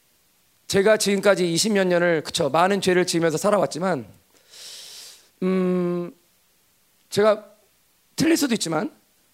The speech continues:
그 시간 동안 한 번도 놓지 않았던 하나님의 성품이 있다면 하나님은 선하시다.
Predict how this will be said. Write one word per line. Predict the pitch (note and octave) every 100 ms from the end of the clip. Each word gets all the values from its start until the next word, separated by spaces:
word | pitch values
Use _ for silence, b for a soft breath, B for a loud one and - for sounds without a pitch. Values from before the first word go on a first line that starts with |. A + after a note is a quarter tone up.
| _ _ _ _ _ _ _ _ _ _ _ _
그 | - A3+ C4 C4
시간 | A#3+ C#4 C4
동안 | A#3 A3+ G#3+ B2 - _ -
한 | - D#4+
번도 | D#4 C4 F3+
놓지 | F#3 F#3
않았던 | A3+ F#3+ G3 F#3
하나님의 | B3+ C4 A3+
성품이 | C4+ C#4 A#3+
있다면 | G3+ E3+ G#3+ F4 - _ _ _ _ _ _
하나님은 | - G#3 F#3 D#3
선하시다. | D#3+ C#3 -